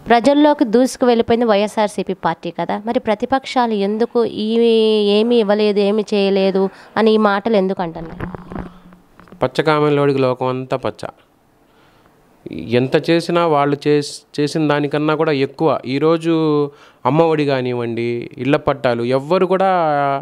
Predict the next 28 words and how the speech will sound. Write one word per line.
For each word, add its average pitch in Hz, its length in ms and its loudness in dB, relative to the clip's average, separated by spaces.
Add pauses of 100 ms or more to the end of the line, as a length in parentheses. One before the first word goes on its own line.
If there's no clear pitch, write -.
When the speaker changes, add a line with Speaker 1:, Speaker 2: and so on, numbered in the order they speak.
(920)
Speaker 2:
ఒక 127 120 -4 (1200)
నలభై 143 280 0
ఎనిమిది 139 300 -2
గజాల 170 280 -2
స్థలం 151 280 -4
ఎవ్వరికి 139 480 -2
కూడా, 151 220 0
ఎవ్వరికి 139 400 -4
ఉచితంగా 135 400 -4
ఇవ్వ-, 120 200 -4
ఇచ్చిన 123 320 -6
దాఖలాలు. 113 500 -4 (360)
అలాగే 147 260 2
బీసీ 175 500 -2
మహిళలకు, 123 600 -4 (380)
నలభై 131 280 0
ఐదు 123 240 -6
సంవత్సరాలు 139 420 -6
నిండిన 127 220 -4
బీసీ 135 360 -6
మహిళలకు 120 460 -4
నేరుగా 156 460 2
పద్దెనిమిది 135 600 -2
వేల 131 120 -2
ఏడు 123 220 -2
వందల 120 180 -2
యాభై 120 160 -2
రూపాయలు 143 480 -2